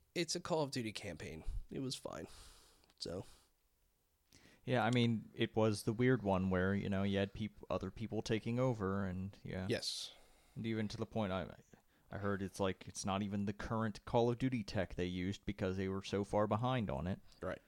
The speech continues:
Speaker 2: Um, so, yeah.
Speaker 1: Right, yeah, like, it, there were moments where the game looked very good, but it, it, it definitely, I felt like Modern Warfare looked way better, you know?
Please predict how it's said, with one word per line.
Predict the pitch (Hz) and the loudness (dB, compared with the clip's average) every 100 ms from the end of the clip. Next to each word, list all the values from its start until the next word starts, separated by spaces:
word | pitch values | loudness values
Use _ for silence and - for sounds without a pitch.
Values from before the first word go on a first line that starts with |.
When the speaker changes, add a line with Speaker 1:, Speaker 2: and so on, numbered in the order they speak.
| - - - | -14 -14 -10
Speaker 2:
Um, | - 76 78 76 113 _ _ _ | -8 -6 -8 -10 -14 _ _ _
so, | - - - 110 - | -14 -10 -10 -10 -12
yeah. | 87 62 110 - | -10 -10 -12 -4
Speaker 1:
Right, | 113 95 98 | 0 0 0
yeah, | 123 110 95 | -2 0 0
like, | 107 127 - - | 0 -4 -4 -2
it, | 165 - _ _ _ _ _ _ _ - 151 | -2 -2 _ _ _ _ _ _ _ -6 6
there | 220 | 6
were | 277 269 151 | 8 4 2
moments | 131 120 127 123 110 - | 2 2 4 4 2 2
where | 104 98 90 | 2 2 0
the | 104 | -6
game | 92 95 87 80 | -4 -4 -4 -6
looked | 90 - | -6 -6
very | - 95 92 87 | -6 -4 -4 -4
good, | 90 87 92 - | -4 -4 -6 -8
but | 87 | -8
it, | 92 - _ - | -8 -12 _ -12
it, | - - | -12 -8
it | 120 - | -10 -6
definitely, | - 110 - 110 92 85 76 | -4 -4 -4 -6 -6 -8 -8
I | 85 | -10
felt | - 92 - | -8 -8 -8
like | 82 - - - | -10 -10 -10 -12
Modern | 80 50 | -10 -10
Warfare | - - - - | -12 -12 -10 -10
looked | - - | -12 -12
way | 53 50 | -12 -10
better, | 67 - - _ _ - _ - - | -10 -10 -10 _ _ -20 _ -20 -16
you | 71 | -12
know? | 73 | -10